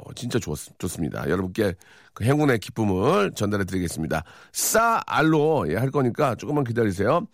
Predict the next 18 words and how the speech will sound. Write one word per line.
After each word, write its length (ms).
샵 300
팔구일공, 960
장문 380
백 160
원, 120
단문 280
오십 240
원, 360
콩과 380
마이키에는 680
무료니까요. 720
이로-, 320
이쪽으로 720
문자들 420
보내주시기 520
바라고, 480
광고 320
듣고 400